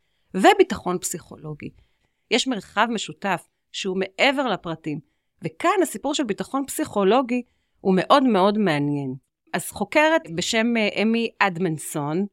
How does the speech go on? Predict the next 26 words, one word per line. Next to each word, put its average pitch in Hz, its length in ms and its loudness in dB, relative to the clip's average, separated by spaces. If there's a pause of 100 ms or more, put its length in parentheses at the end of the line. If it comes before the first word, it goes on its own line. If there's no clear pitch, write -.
(100)
חקרה 277 260 2
צוותים 202 400 -2
רפואיים 277 480 2
בבתי 180 300 -2
חולים, 311 580 2
היא 240 120 -2
בדקה 202 280 0
עד 339 100 4
כמה 285 200 0
חברי 185 340 -2
הצוות, 202 640 2
צוות 190 300 -2
רפואי, 165 460 -4
בסדר, 190 260 -8
חדרי 165 280 -6
מיון 170 280 0
וכו', 240 440 -4 (280)
עד - 220 -4
כמה 370 140 2 (100)
הם 370 60 2
מוכנים 277 560 2
או 180 440 0 (280)
בכלל 233 300 4
מדווחים 165 560 -4
על 262 120 0
טעויות 226 720 2